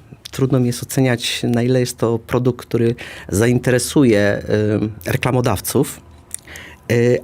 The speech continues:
ale z-, pod względem technologicznym jest to, y, bardzo ciekawe wyzwanie,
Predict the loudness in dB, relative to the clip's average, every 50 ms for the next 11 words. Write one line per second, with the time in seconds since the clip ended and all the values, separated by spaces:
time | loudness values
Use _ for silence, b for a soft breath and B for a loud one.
0 | -2 -2 0 0 0 0 -2 -4 -4 -4 -2 -2 0 2 4 4 2 2 0 -4
1 | -4 -2 0 0 0 0 0 -2 -4 -6 -2 0 2 2 2 2 0 -2 -2 -4
2 | -4 -4 -8 -4 -2 0 0 0 0 -2 -6 B B B B B B B B B
3 | B B -10 -4 -2 0 2 2 0 0 0 0 0 0 -2 -4 -4 -6 -4 -2
4 | 0 0 0 0 0 -2 -2 -2 -2 0 0 2 2 2 0